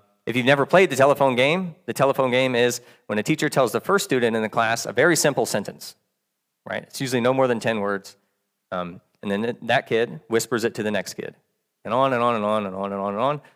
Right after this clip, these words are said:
all the way to the end of the class. The last kid will usually stand up and say something that's completely different from what the first kid said. Um, so that's the, that's the idea. This folklore was transmitted like the telephone game. Um, and then,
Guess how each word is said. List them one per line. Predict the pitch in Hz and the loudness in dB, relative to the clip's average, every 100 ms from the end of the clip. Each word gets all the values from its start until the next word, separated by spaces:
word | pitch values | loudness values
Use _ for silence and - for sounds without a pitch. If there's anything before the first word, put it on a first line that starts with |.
| - | -2
all | 120 | 2
the | 139 | 2
way | 139 | 2
to | |
the | 123 127 | 2 2
end | 147 151 | 2 0
of | |
the | 123 | 0
class. | 120 117 120 | 0 2 0
The | 113 | 0
last | 117 123 | 0 0
kid | - 131 | 0 -2
will | 113 | -2
usually | 113 107 | -2 -4
stand | - 117 113 | -2 -2 2
up | 131 - | 2 0
and | 113 | -8
say | - 139 143 | -2 0 0
something | 110 95 101 90 - | -2 -2 -4 -6 -8
that's | 117 | -8
completely | - 113 - 233 190 156 | -6 -8 -4 -2 2 2
different | 127 95 - | 2 0 -6
from | 110 101 | -4 -4
what | 95 | -6
the | - | -8
first | 95 90 | -12 -12
kid | - - | -14 -12
said. | - - - _ _ _ _ - | -12 -14 -16 _ _ _ _ -8
Um, | 98 95 92 | -2 -2 -4
so | 120 | 2
that's | 123 143 | 2 2
the, | 135 | -2
that's | 107 143 | 0 0
the | 151 | 4
idea. | 127 110 123 92 | 2 4 2 2
This | 85 98 | -2 -2
folklore | - 165 123 110 117 | 2 2 2 2 2
was | 107 | 0
transmitted | - 127 123 107 110 | -2 -2 0 -2 0
like | 104 101 | 0 -4
the | - | -4
telephone | 143 180 - 95 | -2 -2 -2 -6
game. | 92 92 113 _ _ _ _ _ | -6 -8 -10 _ _ _ _ _
Um, | - 98 92 101 _ _ _ _ - | -2 -2 -2 -8 _ _ _ _ -8
and | 127 151 | 0 4
then, | 196 151 | 4 2